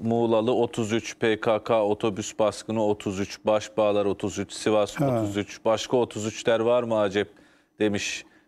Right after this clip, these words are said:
Speaker 1: selamlarını göndermiş. Size çok
Speaker 2: Ha.
Speaker 1: selam var. Bu arada her birini aktaramıyorum.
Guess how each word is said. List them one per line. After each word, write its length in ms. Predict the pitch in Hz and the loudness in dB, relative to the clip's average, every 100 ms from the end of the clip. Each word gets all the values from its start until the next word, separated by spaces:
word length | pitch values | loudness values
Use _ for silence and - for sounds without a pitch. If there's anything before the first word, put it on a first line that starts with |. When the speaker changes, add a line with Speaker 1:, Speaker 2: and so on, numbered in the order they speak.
| _ | _
Speaker 1:
selamlarını 600 | - 110 110 110 110 113 | 0 2 2 0 -2 -2
göndermiş. 500 | 107 110 104 104 113 | 0 0 0 -2 -4
Size 180 | - 123 | -4 -4
çok 260 | - 147 139 | -2 -4 0
Speaker 2:
Ha. 60 | |
Speaker 1:
selam 300 | 127 131 143 | 0 0 0
var. 180 | 127 110 | 0 0
Bu 100 | 113 | 2
arada 360 | 120 127 151 156 110 | 2 2 2 0 -2
her 340 | 113 127 123 | 0 2 2
birini 280 | 151 127 131 | 0 0 0
aktaramıyorum. 800 | 117 117 - 127 147 127 143 | 0 -2 0 0 2 0 0